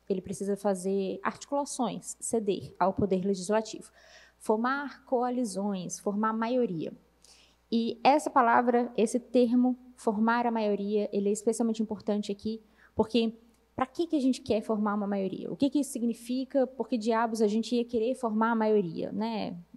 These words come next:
A gente não tá jogando futebol, por que que a gente quer ter maioria? A gente quer ter maioria, no caso o presidente, pra ter a governabilidade, ele precisa ter maioria,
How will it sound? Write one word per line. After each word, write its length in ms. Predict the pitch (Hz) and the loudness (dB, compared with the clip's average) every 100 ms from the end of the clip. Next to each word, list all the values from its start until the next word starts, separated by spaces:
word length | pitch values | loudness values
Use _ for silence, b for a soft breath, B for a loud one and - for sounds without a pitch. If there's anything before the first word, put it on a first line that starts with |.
| - 208 220 | -12 -12 -10
A 40 | 180 | -8
gente 200 | 196 214 | -6 -4
não 80 | 208 | 2
tá 180 | 208 | 4
jogando 240 | 202 202 214 | 4 2 -2
futebol, 460 | - 226 202 247 | -2 -2 2 2
por 120 | 240 226 | 2 -2
que 140 | 254 | 0
que 80 | 254 | 2
a 40 | |
gente 160 | 247 240 | 2 4
quer 120 | 226 | 2
ter 120 | 226 | 2
maioria? 380 | 226 233 226 - B B B B | 4 4 2 -4 B B B B
A 100 | - | 4
gente 180 | 233 277 | 4 4
quer 120 | 294 | 2
ter 120 | 262 | 4
maioria, 580 | 269 269 269 233 254 302 269 - _ | 6 8 8 6 4 2 -2 -14 _
no 120 | 196 180 | -8 -2
caso 280 | 190 175 | 0 0
o 20 | 185 | 0
presidente, 500 | - 185 180 190 - | -2 -4 -4 -4 0
pra 100 | 185 | 0
ter 120 | 202 | 2
a 40 | |
governabilidade, 760 | 190 196 208 214 240 202 190 - _ | 2 2 0 0 2 2 0 -8 _
ele 140 | 226 | 0
precisa 420 | 220 247 233 220 226 | 2 -2 -4 -6 -2
ter 100 | 226 | 0
maioria, 500 | 226 247 220 202 | 2 2 2 -2